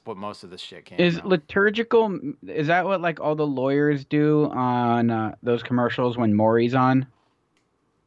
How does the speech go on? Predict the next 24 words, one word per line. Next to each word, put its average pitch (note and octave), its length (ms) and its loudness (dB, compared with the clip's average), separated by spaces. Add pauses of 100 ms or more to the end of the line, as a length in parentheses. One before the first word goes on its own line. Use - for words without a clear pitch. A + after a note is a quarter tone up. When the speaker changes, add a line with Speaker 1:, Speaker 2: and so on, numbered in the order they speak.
(680)
Speaker 2:
Are G#2+ 320 -8
they A#2 100 2
Speaker 1:
Uh, A#2 60 0
Speaker 2:
liturgical? A#2 760 -4 (840)
Speaker 1:
yeah, C#3+ 200 -12
I - 20 -16
would - 360 -16
Speaker 2:
Oh, C#3+ 120 4
Speaker 1:
say. - 40 4
Speaker 2:
relating E3+ 500 4
to D#3 140 0
liturgy. A#2 720 -2 (560)
Liturgy. A#2 840 -6 (180)
Speaker 1:
Liturgy. A#2+ 320 -6
Speaker 2:
Liturgy? F3 460 -2 (240)
Speaker 1:
This - 280 -18
liturgy. A#2+ 200 0
Speaker 2:
Liturgy. G2+ 460 2
Speaker 1:
Liturgy G#2 460 -14
is, C3 60 0
Speaker 2:
Liturgy. F3 300 4
Speaker 1:
I - 20 -4
think, A2 200 -12
Bible. F#2+ 420 -12